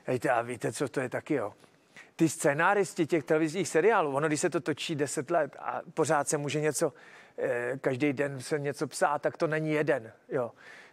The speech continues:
To nevydrží nikdo, eh, deset let psát Ordinaci v růžové zahradě, to nejde.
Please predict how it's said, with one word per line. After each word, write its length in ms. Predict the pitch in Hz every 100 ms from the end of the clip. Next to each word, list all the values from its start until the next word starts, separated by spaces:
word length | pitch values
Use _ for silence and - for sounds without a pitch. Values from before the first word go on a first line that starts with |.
| -
To 120 | 180
nevydrží 500 | 170 170 165 147 160
nikdo, 480 | 156 139 139 120 - -
eh, 220 | 165 143
deset 340 | 151 135 170 143
let 160 | 135
psát 300 | - 156 -
Ordinaci 420 | 151 139 143 -
v 40 | 143
růžové 340 | 139 139 139
zahradě, 380 | 127 135 143 156
to 140 | 208
nejde. 400 | 185 139 135 127